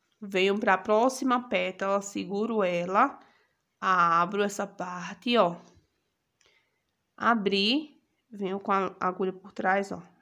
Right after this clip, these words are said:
na pontinha. Ajeito pra não ficar franzido. Dei um ponto. Volto no mesmo lugar, ó,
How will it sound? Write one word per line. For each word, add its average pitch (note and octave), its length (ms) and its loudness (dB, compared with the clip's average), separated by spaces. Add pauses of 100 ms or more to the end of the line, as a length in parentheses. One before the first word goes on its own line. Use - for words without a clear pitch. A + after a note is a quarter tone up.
na G3+ 220 0
pontinha. G#3+ 720 -4 (2750)
Ajeito G#3+ 500 2
pra G#3 140 0
não G#3 80 -4
ficar G3 220 -6
franzido. G3 840 -4 (2250)
Dei F3+ 340 -2
um G3 140 -4
ponto. F#3 800 -4 (3000)
Volto G#3 500 2
no A#3+ 140 0
mesmo G#3+ 320 2
lugar, G3+ 520 2
ó, E3 280 -2